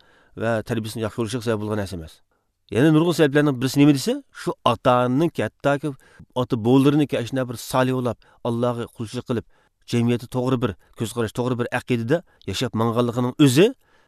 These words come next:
farzandlarning psixikasining va tarbiyasining yaxshi bo'lishi sabab bo'lgan narsa degan gap. Mana bu narsa, ma xil psixik tarbiyasi boshqa g'arbliklarda, boshqa atalmish, e, psixik shunoslarda, farzand tarbiyasi shunos, e, farzand tarbiyasini shug'ullanadigan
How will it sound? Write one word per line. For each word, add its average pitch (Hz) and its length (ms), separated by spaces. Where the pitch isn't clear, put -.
farzandlarning 120 720
psixikasining - 640
va 120 160
tarbiyasining 113 500
yaxshi 107 220
bo'lishi 113 220
sabab 107 140
bo'lgan 107 200
narsa 104 200
degan 87 160
gap. 85 120
Mana 113 240
bu 135 80
narsa, 135 260
ma 107 180
xil 127 180
psixik - 320
tarbiyasi 127 440
boshqa 123 280
g'arbliklarda, 120 560
boshqa 113 340
atalmish, 123 500
e, - 120
psixik - 280
shunoslarda, 127 560
farzand 117 340
tarbiyasi 120 580
shunos, 127 320
e, - 180
farzand 117 240
tarbiyasini 117 360
shug'ullanadigan 120 420